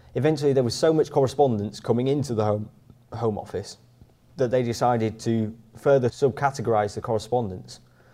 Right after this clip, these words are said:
Thus, you see correspondence relating to disturbances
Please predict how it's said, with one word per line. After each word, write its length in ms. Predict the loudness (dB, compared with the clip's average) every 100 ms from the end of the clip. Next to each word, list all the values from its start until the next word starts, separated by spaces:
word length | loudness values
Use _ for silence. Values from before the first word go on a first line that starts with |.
| -20 -20 -20 -20 _ 4
Thus, 200 | 4 4
you 80 | -2
see 180 | 0
correspondence 680 | 2 4 6 8 8 4 2
relating 380 | 4 4 4 -2
to 100 | -2
disturbances 840 | -4 0 4 6 4 -4 -4 -6